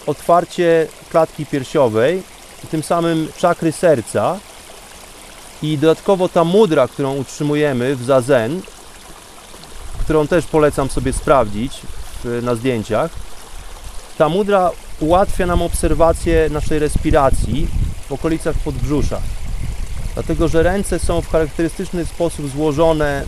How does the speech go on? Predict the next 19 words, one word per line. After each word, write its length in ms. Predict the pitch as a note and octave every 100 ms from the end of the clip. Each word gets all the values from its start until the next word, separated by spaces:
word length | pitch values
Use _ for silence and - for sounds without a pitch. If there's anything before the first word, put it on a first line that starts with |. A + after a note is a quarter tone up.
| C3
na 440 | C3+ C3+ C3 C3 -
wysokości 680 | B2 C3 D#3 - D#3+ - C#3+ D3 C3
dolnej 320 | D3+ E3 D3+ C3+ -
części 440 | E3+ D3+ - -
naszego 360 | C3+ - C#3+ C3
brzucha, 400 | A#2 D#3 D#3 G#2
pod 180 | - C3+
pępkiem. 680 | - D#3 B2 - G2+ A#2 F3+ - - - - - - - - -
Jeżeli 560 | C3+ C#3+ E3+ E3+ E3 - - - -
teraz 260 | E3 D#3
obserwujemy 920 | D3+ - E3 C#3+ D#3+ F3+ G3 F3+ E3 C#3+ - - - - - C3+
nasz 220 | C3+ B2
wdech 460 | A2+ A#2 D#3 E3+
i 100 | D#3+
wydech, 480 | C#3 D#3 A2 A2+ F#3+ - - - - - - - - - -
to 260 | D#3+ E3 D3
czasami 360 | - - G3 F3+
decydujemy 600 | F3 - E3 F3+ F3 E3+
się 320 | - E3 D#3+